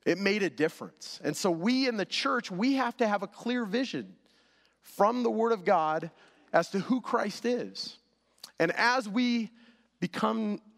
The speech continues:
as we know him for who he is, we can make him known in the community around us. Amen?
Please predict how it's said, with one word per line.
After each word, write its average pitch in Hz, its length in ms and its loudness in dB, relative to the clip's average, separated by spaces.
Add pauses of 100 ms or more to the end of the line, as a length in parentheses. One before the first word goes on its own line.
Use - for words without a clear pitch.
as 180 220 4
we 196 300 0
know 185 420 2
him 165 300 0
for 170 160 -2
who 180 180 -2
he 175 160 0
is, 147 260 -2
we 147 140 -2
can 156 240 -4
make 175 240 0
him 170 340 -4
known 139 320 -2
in 123 80 -2
the 120 60 -6
community 139 500 -2
around 117 360 -2
us. 101 160 -8
Amen? 147 360 -2